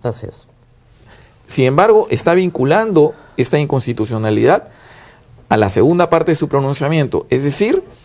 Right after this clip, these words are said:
Speaker 2: a las, a las operaciones ocurridas antes de la ley. Entonces parecería que la ley solamente, o perdón, la resolución solamente se está refiriendo a lo anterior, ¿no?
Speaker 1: Mm, eh, no
Speaker 2: Sin
Speaker 1: es lo
Speaker 2: embargo,
Speaker 1: que
Speaker 2: toda la argumentación es una construcción de crítica,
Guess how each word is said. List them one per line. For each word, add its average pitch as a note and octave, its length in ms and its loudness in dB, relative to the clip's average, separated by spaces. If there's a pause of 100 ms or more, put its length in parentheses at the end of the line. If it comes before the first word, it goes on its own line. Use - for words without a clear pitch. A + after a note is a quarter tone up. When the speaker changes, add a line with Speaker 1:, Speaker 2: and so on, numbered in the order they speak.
(440)
Speaker 2:
a G#2+ 100 0
las, G2 220 -2
a F2+ 80 -2 (160)
las F#2+ 340 -4
operaciones D#3 640 0
ocurridas C3+ 500 0 (160)
antes D#3 360 0
de A2+ 100 0
la G#2+ 100 2
ley. G#2 160 -2
Entonces F3 220 -2
parecería D3 680 0 (380)
que A2+ 100 0
la G#2 100 2
ley D#3 220 2
solamente, G3 840 0 (300)
o - 80 -10
perdón, B2 320 0
la F#2+ 140 0
resolución A2 460 -4
solamente E3 380 0
se C3+ 80 -6
está C#3 160 -4
refiriendo D3 680 -2 (680)
a B2+ 80 2
lo A2 160 4
anterior, G#2+ 520 2 (360)
¿no? D#3 380 -4
Speaker 1:
Mm, C#3 80 -12
eh, D#3 80 -10
no C3 80 0
Speaker 2:
Sin F#3+ 100 4
Speaker 1:
es C#4 80 0
lo G#4 60 6
Speaker 2:
embargo, D4+ 440 4
Speaker 1:
que - 140 -20
Speaker 2:
toda A3+ 300 4
la B2 200 4
argumentación A2+ 720 0
es D#3 100 0
una E3 160 0
construcción D3+ 480 -2
de B2+ 220 0
crítica, G3 640 -2